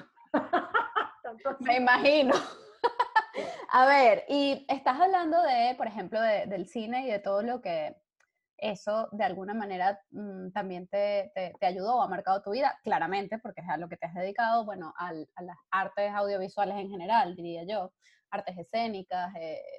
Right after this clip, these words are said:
Speaker 2: has pasado un poco por, yo creo que por todas las, las, las áreas, ¿no? Eh, cine, televisión, teatro,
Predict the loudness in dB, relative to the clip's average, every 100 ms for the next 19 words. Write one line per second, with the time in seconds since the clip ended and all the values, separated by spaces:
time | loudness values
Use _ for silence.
0 | -18 -10 -4 -4 2 4 2 2 0 0
1 | 0 2 0 -4 _ _ _ _ _ _
2 | -8 -4 -4 0 2 2 0 -2 -4 -2
3 | -2 -2 -2 -2 0 -2 -8 -12 -8 -8
4 | -10 -12 -12 -12 _ 0 2 0 -2 -4
5 | -6 -6 -6 -6 -8 -10 -8 -6 -6 -6
6 | -6 -8 -10 -12 -10 -4 -4 -4 -4 -4
7 | -2 -2 -4 -6 -6 -8